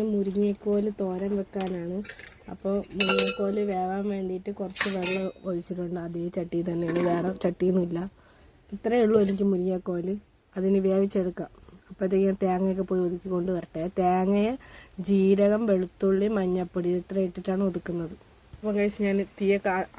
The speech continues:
ആളി കത്തിച്ചിട്ടുണ്ട്. ഇനി ചട്ടിയിൽ ഇരുന്നത് വേവട്ടെ. മുരിങ്ങക്കോലും ഇച്ചിരി ഒന്നുള്ള ഉപ്പും ഇട്ടിട്ടാണ് ഞാൻ വേവിക്കാൻ വെച്ചത്. അത് വെന്ത് കഴിയുമ്പോഴത്തേക്ക് ഞാൻ തേങ്ങയും ജീരകവും വെളുത്തുള്ളിയും മഞ്ഞപ്പൊടിയും കൂടി ഒതുക്കിയ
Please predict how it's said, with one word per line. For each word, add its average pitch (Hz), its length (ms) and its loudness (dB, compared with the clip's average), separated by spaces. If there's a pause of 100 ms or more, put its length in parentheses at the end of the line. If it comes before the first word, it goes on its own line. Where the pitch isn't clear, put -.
(120)
ആളി 185 180 -2
കത്തിച്ചിട്ടുണ്ട്. 180 580 -8 (240)
ഇനി 185 220 -6
ചട്ടിയിൽ 185 360 -2
ഇരുന്നത് 185 360 -4
വേവട്ടെ. 180 440 -6 (560)
മുരിങ്ങക്കോലും 196 640 2 (140)
ഇച്ചിരി 208 260 0 (300)
ഒന്നുള്ള 202 280 2 (100)
ഉപ്പും 202 280 0
ഇട്ടിട്ടാണ് 190 460 -2
ഞാൻ 170 120 -4
വേവിക്കാൻ 170 460 -4
വെച്ചത്. 175 260 -6 (260)
അത് 190 180 -4
വെന്ത് 190 200 -2
കഴിയുമ്പോഴത്തേക്ക് 190 640 -2
ഞാൻ 196 100 -2 (120)
തേങ്ങയും 185 540 -2
ജീരകവും 185 440 -2
വെളുത്തുള്ളിയും 180 500 -4 (600)
മഞ്ഞപ്പൊടിയും 190 480 0
കൂടി 190 160 0
ഒതുക്കിയ 175 340 -4